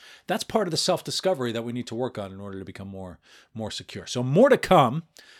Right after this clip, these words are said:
This is a fun, fun exercise. It's addressing, <laughs> addressing your insecurity is anxiety inducing. I get that. And it's, ooh, it's rough. Uh, but you use it, it pays dividends beyond, beyond, beyond. So more to come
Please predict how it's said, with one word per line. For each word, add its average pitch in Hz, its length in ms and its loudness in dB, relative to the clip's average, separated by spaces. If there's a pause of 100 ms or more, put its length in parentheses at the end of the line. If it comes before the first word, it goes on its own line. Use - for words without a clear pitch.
This 180 80 -6
is 160 40 0
a - 40 0
fun, 170 640 2
fun 180 280 6
exercise. 117 580 -2
It's - 300 -10 (200)
addressing, 147 800 0 (320)
<laughs> - 360 -6
addressing 196 380 6
your 208 120 6
insecurity 156 400 2
is 131 240 -2
anxiety 143 580 2
inducing. 120 540 -2
I 107 80 -10
get 101 240 -4
that. 92 180 -10
And 117 220 -8
it's, - 200 -8 (400)
ooh, 381 380 10
it's - 140 -4
rough. - 260 -8 (380)
Uh, 127 340 0 (140)
but 139 160 2
you 135 140 2
use 135 420 0
it, 123 80 -8
it 113 180 -12
pays 127 260 -6
dividends 107 600 -8
beyond, 113 380 -8
beyond, 104 300 -10
beyond. - 320 -12
So 113 120 -8
more 151 300 6
to 262 60 8
come 123 340 -4